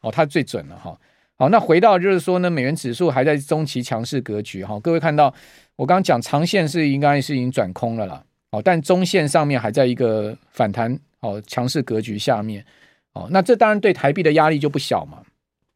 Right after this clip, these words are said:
所以台币就破底。好，那另外我们来看到主计总处公布的C P I跟核心C P I哦，我们看到在核心C P I的部分呢，现在目前呢是二，二点四九哦，然后呢C P I呢仍然高挂在三趴以上，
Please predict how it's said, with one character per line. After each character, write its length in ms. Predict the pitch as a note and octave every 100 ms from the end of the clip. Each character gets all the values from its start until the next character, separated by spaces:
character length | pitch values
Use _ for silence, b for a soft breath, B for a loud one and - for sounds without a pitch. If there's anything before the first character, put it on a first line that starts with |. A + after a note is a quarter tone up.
| _ _ -
所 120 | E3+
以 20 |
台 140 | C3 C3+
币 140 | D#3
就 100 | D3+
破 220 | C#3+ D3
底。 180 | - C#2+ _
好， 180 | - b b b b b b -
那 140 | G#3
另 160 | A3 A#3+
外 100 | G3+
我 60 |
们 100 | C3+
来 80 | F3
看 260 | - G3 E3+
到 280 | F3 D3+
主 200 | - C#3
计 140 | C3+ G3
总 180 | C3+ A#2+
处 160 | F3+
公 220 | D3+ F3
布 140 | E3+ D#3
的 380 | C3+ C3 B2+ C#3+ _
C 220 | - F3+
P 100 | E3
I 80 | D#3
跟 160 | D#3+
核 120 | D3 C3
心 160 | D3
C 200 | C#3+ D3
P 100 | C#3
I 200 | C3+ C3
哦， 200 | B2 F#2 _ _ _ _ _
我 140 | B2
们 80 | C#3+
看 120 | G#3+
到 140 | G#3 F#3
在 100 | G3
核 220 | - D#3+
心 160 | G3 F#3
C 180 | F#3+
P 140 | F3 E3+
I 80 | D#3+
的 80 |
部 180 | C#3+ D#3+
分 220 | C#3+ D3
呢， 160 | C3+ C3
现 140 | F3+
在 40 | E3
目 160 | E3+
前 240 | C#3 C3 A#2
呢 140 | B2+
是 160 | C3 E3
二， 320 | F3+ D3 C#3 -
二 180 | F3
点 240 | C#3 A2+ G#2
四 300 | - F#3 B2
九 320 | - F#2 - _ -
哦， 180 | F2+ A2
然 80 | E3+
后 100 | F3+
呢 100 | D#3+
C 280 | C#3+ F#3 F3
P 160 | F3
I 160 | E3 E3
呢 60 |
仍 120 | D#3+ E3+
然 220 | D#3 C#3+
高 200 | D#3+ D3+
挂 220 | D#3 C#3
在 240 | D3 C3+
三 240 | A#2 C#3+ C3+
趴 220 | C3 B2
以 120 | G2
上， 300 | F#2 C3+ A2